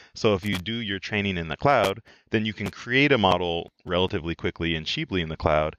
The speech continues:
and then ship that model down to your edge device for local scoring. 'Cause scoring doesn't take that much memory, s-, compute, or anything like that,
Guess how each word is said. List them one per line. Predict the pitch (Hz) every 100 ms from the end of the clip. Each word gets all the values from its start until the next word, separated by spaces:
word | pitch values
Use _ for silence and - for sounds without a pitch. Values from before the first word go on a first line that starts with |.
| - -
and | 101
then | 101
ship | 98 - - -
that | 127
model | 107 98 92
down | 85 87 90 87
to | 95
your | 87 80 80 78 76 - -
edge | 107 104
device | 87 78 76 73
for | - 92
local | 87 78 78
scoring. | - 104 80 69 - - -
'Cause | 127
scoring | - - 147 139
doesn't | 101 95 85 -
take | 87 -
that | 78
much | 78 78
memory, | 78 76 78 76
s-, | - - - _ -
compute, | 92 90 80 -
or | 80 76
anything | 69 80 78 78
like | 73 -
that, | 107 110